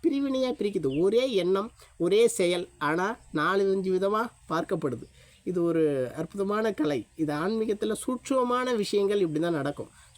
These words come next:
சூட்சுமமா திருட்டு தப்பா, சரியா அப்படின்னு சொல்லக்கூட முடியறது இல்ல. சில சமயத்துல எல்லாருக்கும் எல்லாரும் சொந்தம் அப்படிங்கும்போது என்னது? ஆனா ஒரு,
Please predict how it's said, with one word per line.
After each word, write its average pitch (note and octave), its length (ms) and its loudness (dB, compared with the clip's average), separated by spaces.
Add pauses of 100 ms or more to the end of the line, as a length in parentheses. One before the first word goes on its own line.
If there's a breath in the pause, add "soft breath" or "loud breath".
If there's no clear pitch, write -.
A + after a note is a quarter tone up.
சூட்சுமமா A#3+ 640 0
திருட்டு A3+ 360 2
தப்பா, G3 420 -2
சரியா F#3+ 520 0
அப்படின்னு F3+ 220 0
சொல்லக்கூட F3 540 0 (340 soft breath)
முடியறது F3 360 2
இல்ல. B2+ 260 0
சில D#3+ 240 -2
சமயத்துல E3 340 0
எல்லாருக்கும் G3+ 460 2
எல்லாரும் G#3+ 320 2
சொந்தம் F3+ 400 -2 (340 loud breath)
அப்படிங்கும்போது G#3 540 0
என்னது? G3 420 2 (160)
ஆனா C4 260 -2
ஒரு, G#3 380 2